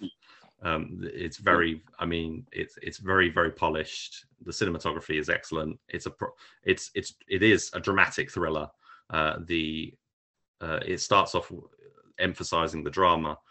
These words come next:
but then once we move to the, 'cause, uh, we got the character, she's a,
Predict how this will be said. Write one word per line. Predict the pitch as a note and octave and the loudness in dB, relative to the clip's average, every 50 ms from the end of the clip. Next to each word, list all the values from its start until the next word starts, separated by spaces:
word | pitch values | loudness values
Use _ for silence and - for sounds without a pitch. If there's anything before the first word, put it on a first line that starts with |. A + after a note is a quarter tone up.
| _ _ _ _ | _ _ _ _
but | - E2+ | -4 0
then | F2 E2+ E2 E2 | 0 0 2 2
once | F2 F2 D#2 - - | 0 0 0 -4 -4
we | F2 E2+ | -2 -2
move | E2 D#2+ E2 D#2+ D#2 - | 0 0 -2 -4 -4 -6
to | - - D#2+ | -6 -4 -4
the, | E2 E2 - - _ | -4 -6 -10 -12 _
'cause, | - F2 - - - | -10 -10 -10 -8 -6
uh, | D#2 D#2 D2+ D2+ D2+ D#2 - | -4 -2 -2 -2 -4 -6 -6
we | - E2+ D2 | -8 -6 -6
got | - E2+ | -6 -8
the | - | -2
character, | - E2 D2+ D2 - - D2+ | -2 0 -2 0 -4 -8 -8
she's | - - D#2 D2+ | -6 -6 -6 -6
a, | D2+ D2+ D2 D2+ | -6 -8 -8 -10